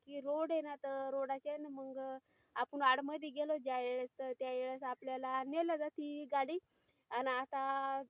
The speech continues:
जत्राच्या दिवशी म्हणलं तर गाडी तर नेल्याच जात नाही, कारण की काय होतं, पुरे नारळाच्या दुकानी राहत्या आणि जत्रा तितकी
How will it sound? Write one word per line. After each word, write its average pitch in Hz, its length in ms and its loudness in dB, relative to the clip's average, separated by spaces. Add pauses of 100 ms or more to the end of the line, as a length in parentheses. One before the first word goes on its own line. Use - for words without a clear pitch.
(120)
जत्राच्या 320 440 2
दिवशी 370 280 4
म्हणलं 330 340 2
तर 269 100 0
गाडी 262 340 4
तर 294 60 6
नेल्याच 320 340 4
जात 277 200 -2
नाही, 294 220 -2
कारण 262 260 0
की 254 160 -18
काय 285 140 4
होतं, 294 220 2 (120)
पुरे 285 140 0
नारळाच्या 262 520 0
दुकानी 269 420 -2
राहत्या 294 280 -2 (400)
आणि 247 160 4
जत्रा 294 300 4
तितकी 330 400 2